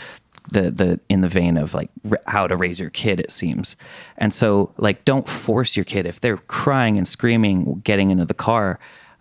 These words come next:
uh, to go, to go to hockey practice at six A M.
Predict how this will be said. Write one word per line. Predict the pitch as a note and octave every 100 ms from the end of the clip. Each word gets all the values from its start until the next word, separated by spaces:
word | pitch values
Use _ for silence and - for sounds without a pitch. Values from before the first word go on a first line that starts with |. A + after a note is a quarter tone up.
| _
uh, | F#2+ F2+ F2+ F2 E2+ -
to | G#2+
go, | - G2+ F#2+ F2+ -
to | G2+
go | G#2+ F#2+
to | F#2 F2 -
hockey | - C3+ C3+
practice | G#2+ F2+ D#2+ - -
at | F2+
six | - F#2 -
A | E2+ F#2
M. | A#2+ E2